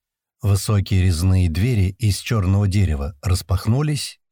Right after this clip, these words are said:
и в зал вошел смуглый юноша лет двадцати пяти с длинными черными волосами.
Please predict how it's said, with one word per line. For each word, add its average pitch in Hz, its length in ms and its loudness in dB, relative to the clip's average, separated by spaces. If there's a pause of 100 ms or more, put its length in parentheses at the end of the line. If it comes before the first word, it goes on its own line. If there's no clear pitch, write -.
(260)
и 110 80 2
в 101 40 4
зал 196 240 2
вошел 190 340 -4
смуглый 170 460 -4
юноша 135 420 -4
лет 113 260 -2
двадцати 98 520 -4
пяти 131 440 -10 (260)
с 85 160 -4
длинными 139 480 -2
черными 95 480 -2
волосами. 90 640 -4